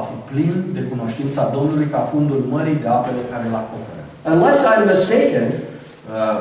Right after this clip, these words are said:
Speaker 1: dacă nu mă înșel,
Speaker 2: the waters cover the sea completely.
Speaker 1: ape-, uh, apele acoperă marea în mod complet.
Speaker 2: So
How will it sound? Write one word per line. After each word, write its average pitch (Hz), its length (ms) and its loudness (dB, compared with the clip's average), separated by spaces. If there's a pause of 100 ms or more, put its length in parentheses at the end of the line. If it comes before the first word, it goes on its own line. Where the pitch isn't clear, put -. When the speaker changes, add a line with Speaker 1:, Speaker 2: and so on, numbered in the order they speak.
(280)
Speaker 1:
dacă 127 340 4 (800)
nu 117 180 -2
mă 165 200 4
înșel, - 360 0 (440)
Speaker 2:
the 151 80 2 (120)
waters 233 400 6 (240)
cover 214 240 4 (100)
the - 160 4
sea 220 200 0 (180)
completely. 240 540 4 (680)
Speaker 1:
ape-, 156 560 2 (100)
uh, 127 100 -2 (300)
apele 147 340 0 (340)
acoperă 147 600 -2
marea 117 380 2
în 113 100 -4
mod 113 200 -8
complet. 135 300 -6 (800)
Speaker 2:
So 202 60 2